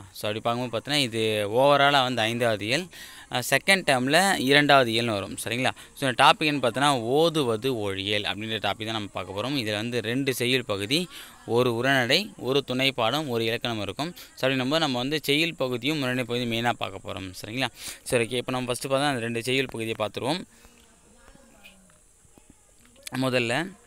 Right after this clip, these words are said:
இன்பத்தமிழ் கல்வி, சரிங்களா? So, இன்பத்தமிழ் கல்வி அப்படின்ற ஒரு டாபிக் பார்க்க போறோம். So, முதல்ல நம்ம என்ன பார்ப்போம்? ஆ,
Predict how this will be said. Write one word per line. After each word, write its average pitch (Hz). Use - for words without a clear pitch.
இன்பத்தமிழ் 143
கல்வி, 101
சரிங்களா? 113
So, 110
இன்பத்தமிழ் 127
கல்வி 110
அப்படின்ற 104
ஒரு 104
டாபிக் 104
பார்க்க 98
போறோம். 147
So, 131
முதல்ல 143
நம்ம 139
என்ன 139
பார்ப்போம்? 156
ஆ, 113